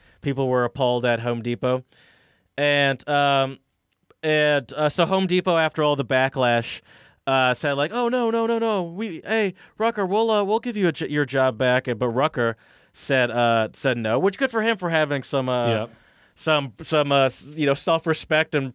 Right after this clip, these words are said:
Speaker 1: and pride. It's like, oh.
Speaker 2: And a
Speaker 1: It's like,
Speaker 2: backbone.
Speaker 1: yeah, it's like, just because now that you guys are embarrassed, it's like, no, I'm not gonna.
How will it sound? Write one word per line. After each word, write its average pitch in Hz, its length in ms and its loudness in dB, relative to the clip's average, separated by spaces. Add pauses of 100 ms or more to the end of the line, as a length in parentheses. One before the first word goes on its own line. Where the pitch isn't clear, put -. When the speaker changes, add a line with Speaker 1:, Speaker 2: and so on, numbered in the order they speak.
Speaker 1:
and 139 280 -2
pride. 139 480 0
It's 143 140 -6
like, 214 140 -4
oh. 113 300 -4 (260)
Speaker 2:
And 131 140 0
a 123 40 4
Speaker 1:
It's 110 100 -2
like, 131 220 4
Speaker 2:
backbone. 95 400 -2 (160)
Speaker 1:
yeah, 165 240 2
it's 117 140 -4
like, 160 100 2
just 185 180 -2
because 185 380 0
now 160 280 2
that 170 180 0
you 165 80 2
guys 151 200 2
are 147 120 4
embarrassed, 135 500 2
it's 160 140 -8
like, 165 160 -4
no, 131 240 0
I'm 131 120 -8
not 147 160 0
gonna. 110 360 0